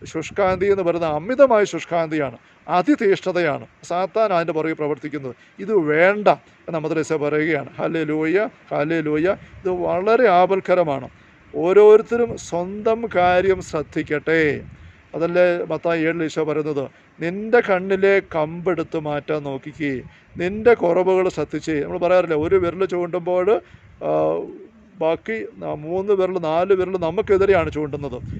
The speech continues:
നിന്നെപ്പറ്റി തന്നെ ശ്രദ്ധിച്ചേ. അപ്പോൾ നമ്മുടെ കുറവുകളിലേക്കായിരിക്കണം. നമ്മൾ മറ്റുള്ളവരുടെ കുറവുകൾ, പോരായ്മകൾ കാണുമ്പോൾ ഉടനെ ചിന്തിക്കേണ്ടത്,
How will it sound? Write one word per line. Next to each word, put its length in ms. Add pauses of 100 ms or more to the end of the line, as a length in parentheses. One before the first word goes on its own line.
(140)
നിന്നെപ്പറ്റി 420
തന്നെ 240
ശ്രദ്ധിച്ചേ. 480 (280)
അപ്പോൾ 160
നമ്മുടെ 340
കുറവുകളിലേക്കായിരിക്കണം. 1080
നമ്മൾ 180
മറ്റുള്ളവരുടെ 500
കുറവുകൾ, 380
പോരായ്മകൾ 560
കാണുമ്പോൾ 360
ഉടനെ 180
ചിന്തിക്കേണ്ടത്, 580